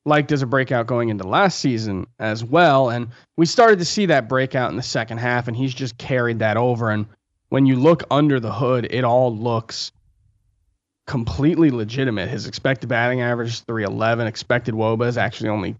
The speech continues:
point zero zero six points higher than his actual, uh, yeah, his actual woba. So there's not really much of a gap there. He's hitting the crap out of the ball, ninety-five point one mile per hour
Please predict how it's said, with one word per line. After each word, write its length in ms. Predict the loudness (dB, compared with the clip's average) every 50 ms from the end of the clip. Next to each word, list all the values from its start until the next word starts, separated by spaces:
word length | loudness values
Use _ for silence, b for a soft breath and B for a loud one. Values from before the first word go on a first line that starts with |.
| _ _ _ _ _ _ _ _ _ _ _
point 320 | 0 2 2 2 2 0 0
zero 320 | 0 2 4 6 4 4
zero 260 | 4 2 2 2 0
six 320 | 0 -2 -2 -4 -4 -4 -6
points 320 | -6 -4 -2 -2 -2 -4
higher 400 | -4 -2 0 0 0 0 0 -2
than 160 | -2 -4 -4
his 320 | -4 -4 -4 -6 -8 -10 -16 -20 _ _ _ _ _ _ _ _ _ _ -2
actual, 800 | -2 -2 0 -2 0 2 4 6 6 6 4 2 0 -2 -2 -2 -2
uh, 240 | -2 0 0 -2 -4 -6 -2
yeah, 180 | 2 2 2 2
his 160 | 2 2 4
actual 400 | 4 4 4 2 0 -2 -2 0
woba. 320 | 0 0 -2 -2 -4 -6
So 140 | -6 -6 -4
there's 160 | -4 -2 0
not 280 | 2 2 4 4 2 2
really 240 | 0 0 0 0 0
much 260 | 0 0 0 0 -2
of 80 | -6 -6
a 60 | -6
gap 360 | -6 -4 -4 -4 -4 -4 -4
there. 300 | -6 -4 -4 -4 -4 -6 B B B _ _ -8
He's 180 | -8 -8 -6
hitting 300 | -4 -2 2 2 2 2
the 80 | 2 -2
crap 480 | -6 -10 -8 -4 -2 -2 -2 0 0
out 160 | 0 0 0 0
of 40 |
the 40 | 0
ball, 200 | 0 0 0 0
ninety-five 720 | 0 0 0 0 0 0 -2 -4 -2 -2 0 0 0 -2 -4
point 280 | -6 -4 -4 -2 -2
one 200 | -2 -2 0 0
mile 220 | 0 0 0 0 -2
per 180 | -2 -2 0
hour 420 | 0 2 2 2 2 0 -2 -4